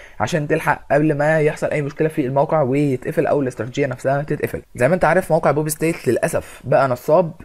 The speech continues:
جات لنا يعني اخباريه مؤكده ان الموقع بقى نصاب، و، آه، يعني زي ما انت شايف قدامك كده الموقع، آه، ما عادش بيدفع لحد، فللاسف انه بقى نصاب، فمش مشكله خالص يعني، عادي يا شباب، يعني الموقع اكيد احنا اصلًا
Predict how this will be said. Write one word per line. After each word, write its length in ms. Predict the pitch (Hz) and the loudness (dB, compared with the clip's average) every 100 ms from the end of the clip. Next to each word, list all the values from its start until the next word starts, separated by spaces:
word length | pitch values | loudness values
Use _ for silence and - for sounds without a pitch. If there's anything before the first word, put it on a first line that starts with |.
| - | -6
جات 240 | 117 113 | -4 -2
لنا 160 | 139 143 | -2 0
يعني 180 | 143 120 | -2 -4
اخباريه 480 | 127 117 143 147 156 - - 120 | -2 0 2 0 -6 -18 -16 -6
مؤكده 420 | 110 - 160 147 | -6 -2 0 0
ان 60 | |
الموقع 400 | 120 123 139 143 - - - 143 | 0 0 2 0 0 -18 -8 0
بقى 200 | 156 123 | 2 2
نصاب، 440 | - 135 160 127 | 0 0 0 4
و، 280 | 131 143 117 - - | 4 4 0 -4 2
آه، 580 | 110 107 110 113 110 107 | 4 6 4 4 2 -4
يعني 240 | - 104 113 | -6 -6 -4
زي 100 | 117 | -4
ما 60 | |
انت 80 | 135 | -4
شايف 280 | - 151 156 | 0 -2 -2
قدامك 300 | 139 135 135 | -4 -4 -2
كده 300 | 151 165 147 | 2 2 2
الموقع، 400 | 123 139 151 151 - - - - - - 110 | -2 -2 0 0 -4 -20 -20 -20 -20 -8 -2
آه، 100 | 107 | 2
ما 120 | 104 | 2
عادش 240 | 127 - | 0 0
بيدفع 260 | 127 - 117 | -4 0 0
لحد، 340 | 104 151 160 | 0 -2 -4
فللاسف 760 | 151 143 143 120 120 156 170 151 | -2 0 2 0 0 -4 -6 -6
انه 120 | 131 | -4
بقى 280 | 123 139 151 - - | 0 0 0 -6 -10
نصاب، 380 | 113 - 156 165 - - - - _ | -8 2 2 2 -12 -20 -20 -20 _
فمش 340 | - 156 151 123 | 2 2 2 -8
مشكله 300 | 120 156 156 | -4 -2 4
خالص 300 | 156 185 165 | 4 4 2
يعني، 180 | 156 | 2
عادي 180 | 131 151 | 4 2
يا 60 | 156 | 2
شباب، 400 | 139 147 165 139 | 4 4 4 0
يعني 180 | 120 135 | 0 2
الموقع 320 | 135 160 - | 0 0 -2
اكيد 340 | - 156 135 | -2 -4 -2
احنا 360 | 127 131 120 - | -4 -2 -2 -2
اصلًا 320 | - 143 | -2 -2